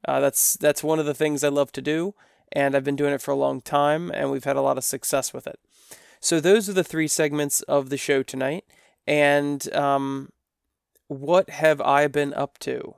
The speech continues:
Well, first of all, I'd like to remind you to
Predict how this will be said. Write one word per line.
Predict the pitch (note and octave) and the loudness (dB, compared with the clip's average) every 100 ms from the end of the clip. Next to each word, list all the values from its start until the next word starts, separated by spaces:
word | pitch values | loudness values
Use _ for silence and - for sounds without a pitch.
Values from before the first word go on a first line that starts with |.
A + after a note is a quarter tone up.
| - | -16
Well, | - C#3+ D#3 A3 _ _ _ _ _ _ _ _ _ _ - - | 0 2 2 0 _ _ _ _ _ _ _ _ _ _ -20 2
first | G3+ F#3+ | 2 4
of | E3 | 6
all, | D3+ | 6
I'd | |
like | D3 D3 | 6 2
to | - | 0
remind | C#3+ C#3+ C#3+ C3+ | 0 2 2 0
you | C#3+ | -6
to | - D3 C#3 C3+ | -6 -4 -4 -6